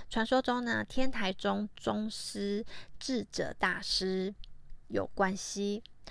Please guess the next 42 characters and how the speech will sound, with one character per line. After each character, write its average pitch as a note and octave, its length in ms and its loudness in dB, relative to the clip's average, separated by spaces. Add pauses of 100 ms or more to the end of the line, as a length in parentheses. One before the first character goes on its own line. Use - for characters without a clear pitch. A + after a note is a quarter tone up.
(220)
智 E4 140 2
者 B3 140 4
大 A#3+ 180 4
师 A3 240 -6
呢， G#3 180 2
有 E3 160 -2
一 E3 40 -6
次 - 260 -8
到 G#3+ 220 6
荆 G3+ 260 -4
州 G3+ 300 0
去 G#3+ 340 -4
玉 G#3+ 220 -4
泉 G3 280 -4
山 F3+ 300 -4
入 G3 140 -4
定 G3 260 -4
时， F#3+ 600 -2 (460)
遇 B3 120 2
上 A3 220 -2
了 G3 180 -2
化 G#3+ 380 0
为 E3 240 -2
厉 A3 260 -2
鬼 F#3+ 220 -8
的 - 120 -10
关 G3 280 2
羽， - 280 -8 (540)
他 D#4 140 -2
正 D4+ 240 2
惨 G3+ 220 0
叫 A#3+ 200 -2
的 G3 180 -2
到 A3 240 0
处 G#3 240 -2
找 - 300 -8
他， - 300 -2
寻 G3 320 -4
他 - 200 0
的 G3+ 120 -2
头 - 320 6
颅。 G3 260 -4